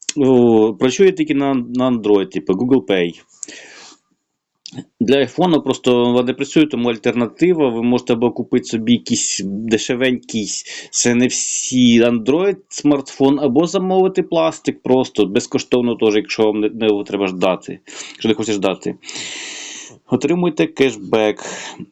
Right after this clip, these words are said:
Також, якщо ви перейдете за моїм посиланням, ви отримуєте ще десять доларів, якщо витратите сто доларів за, за тридцять днів, тобто такі умови. Ну, десять доларів, в принципі, плюс за те, що за, просто перейдете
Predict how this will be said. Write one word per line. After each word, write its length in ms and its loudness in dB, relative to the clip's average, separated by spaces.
Також, 340 0
якщо 220 -4
ви 80 4
перейдете 300 0
за 100 2
моїм 220 2
посиланням, 600 0
ви 100 2
отримуєте 520 0
ще 160 -2
десять 380 -2
доларів, 420 2
якщо 260 -6
витратите 480 -2
сто 200 0
доларів 360 2
за, 140 -2
за 280 0
тридцять 320 -4
днів, 200 0
тобто 160 -4
такі 260 -2
умови. 300 4
Ну, 160 2
десять 300 -8
доларів, 380 2
в 40 -12
принципі, 500 -2
плюс 600 -2
за 240 2
те, 140 -6
що 280 -2
за, 200 2
просто 380 -4
перейдете 640 0